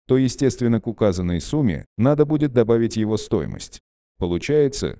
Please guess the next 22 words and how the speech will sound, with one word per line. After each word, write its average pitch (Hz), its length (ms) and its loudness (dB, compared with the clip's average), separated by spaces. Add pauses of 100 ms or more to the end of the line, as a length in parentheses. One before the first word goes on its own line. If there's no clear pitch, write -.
что - 240 -4
если 95 300 -2
сложить 90 440 -4
эти 90 200 -4
два 90 180 -4
показателя, 107 800 -2 (100)
работы 107 440 0
оборудования, 98 840 -2 (120)
то 110 140 0
заказ 117 380 0
на 120 120 0
бирже 107 360 0
фриланса 107 580 -2
окажется 82 480 -6
дороже, 80 600 -6 (100)
чем 139 280 -2
выполнение 143 680 2
аналогичной 113 640 0
задачи 92 440 -2
частной 92 500 -4
охранной 92 380 -4
компанией. 62 680 -8